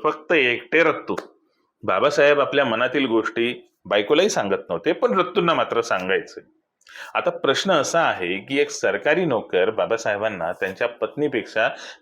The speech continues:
जवळचा कसा असू शकतो, हा प्रश्नच कोणाला उपस्थित होत नाही. बाबासाहेब आपल्या मनातील प्रत्येक गोष्ट एका साध्या सरकारी नोकराला सांगतात आणि आपल्या बायकोला काहीच सांगत नाही. हे कितपत खरं मानावं?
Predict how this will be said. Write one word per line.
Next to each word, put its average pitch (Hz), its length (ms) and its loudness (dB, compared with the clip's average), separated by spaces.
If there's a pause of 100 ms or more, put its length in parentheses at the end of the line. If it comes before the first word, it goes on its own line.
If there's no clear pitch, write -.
(300)
जवळचा 165 460 2
कसा 151 320 0
असू 110 260 0
शकतो, - 720 -8
हा 135 60 -2
प्रश्नच 160 480 -2
कोणाला 151 240 0
उपस्थित 151 460 0
होत 101 100 -2 (100)
नाही. 76 120 -16 (560)
बाबासाहेब 127 460 2
आपल्या 127 240 0
मनातील 113 380 -2
प्रत्येक 135 420 0
गोष्ट 107 240 0
एका 123 200 0
साध्या 104 380 0
सरकारी 113 420 -2
नोकराला 117 380 0
सांगतात 85 360 -8
आणि 98 120 -2
आपल्या 110 260 -2
बायकोला 98 320 0
काहीच - 340 -4
सांगत 113 360 -2
नाही. 76 140 -14 (360)
हे 170 40 0
कितपत 160 520 -4
खरं 147 180 2
मानावं? 131 360 0